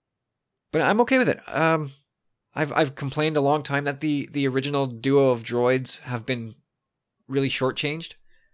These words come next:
So if, if we get a good blast of C three P O, I, I think I'm more than okay with, with someone like, like J J Abrams handling that.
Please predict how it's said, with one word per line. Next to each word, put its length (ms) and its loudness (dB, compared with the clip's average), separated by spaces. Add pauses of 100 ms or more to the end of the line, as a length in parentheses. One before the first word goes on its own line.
(400)
So 200 -4
if, 160 -6
if 180 -2
we 100 0
get 440 0
a 60 -6
good 300 0
blast 400 0
of 80 -6
C 220 -2
three 160 -4
P 160 0
O, 220 -2 (1200)
I, 180 -8
I 120 0
think 240 -4
I'm 140 0
more 280 2
than 140 0
okay 340 0
with, 400 -4 (1080)
with 200 2
someone 260 -2
like, 300 -4
like 200 -4
J 160 0
J 100 0
Abrams 380 0
handling 400 -4
that. 220 -12